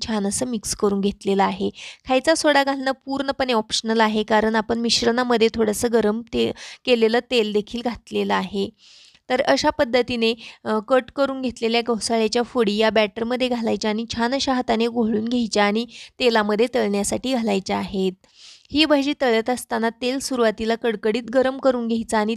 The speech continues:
त्यानंतर गॅस आहे तो मीडियम ठेवायचा आणि medium to low गॅसवरती ही भजी तळून घ्यायची आहेत. सुरुवातीला तेल कडकडीत गरम करून घ्यायचं आहे, नाहीतर भजी जास्त तेलकट होतात. तेल जर का जास्त तापलेलं नसेल तर भजी जास्त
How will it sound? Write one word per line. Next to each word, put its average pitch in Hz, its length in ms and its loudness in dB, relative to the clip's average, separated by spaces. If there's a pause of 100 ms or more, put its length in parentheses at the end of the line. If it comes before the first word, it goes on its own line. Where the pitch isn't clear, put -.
त्यानंतर 240 540 0
गॅस 214 280 0
आहे 214 200 -2
तो 240 160 -4
मीडियम 214 340 0
ठेवायचा 196 540 0 (360)
आणि 233 180 -2
medium 233 380 4
to 269 140 -2
low 254 200 4
गॅसवरती 240 540 0
ही 226 120 -2
भजी 220 280 2 (100)
तळून 220 240 4
घ्यायची 196 340 0
आहेत. 185 360 0 (640)
सुरुवातीला 269 680 4
तेल 254 300 -2
कडकडीत 233 480 -2
गरम 226 380 2
करून 254 360 2
घ्यायचं 226 400 0
आहे, 208 240 2
नाहीतर 214 340 -2
भजी 226 320 2
जास्त 220 480 0
तेलकट 214 360 2
होतात. 196 300 2 (360)
तेल 262 200 4
जर 285 160 2
का 277 140 0
जास्त 262 400 2
तापलेलं 226 480 2
नसेल 226 420 -2
तर 226 40 0
भजी 220 320 -2
जास्त 226 460 -2